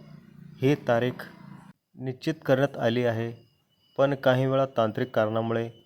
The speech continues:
किंवा बँकेच्या प्रक्रियेमुळे पैसे जमा होण्यास थोडा उशीर होऊ शकतो.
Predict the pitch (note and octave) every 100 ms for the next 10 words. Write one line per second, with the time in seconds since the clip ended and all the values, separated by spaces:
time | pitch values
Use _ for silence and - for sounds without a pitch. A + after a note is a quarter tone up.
0 | _ _ _ _ B2+ B2+ A2 A2 G#2+ A#2
1 | - A#2 A#2+ B2 B2 A#2+ A#2+ A#2+ A#2 A2+
2 | - _ _ _ _ A#2+ A#2 - A#2+ A2+
3 | A#2 A#2+ A#2 A#2 A2 - - A2+ A2 G#2+
4 | G#2 A#2 A2 G#2+ A2 - - A2